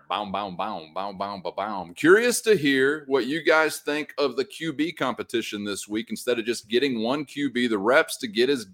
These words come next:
to get him game ready. Tricky,"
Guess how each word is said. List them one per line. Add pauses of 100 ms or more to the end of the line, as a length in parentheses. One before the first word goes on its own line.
(180)
to
get
him
game
ready. (340)
Tricky,"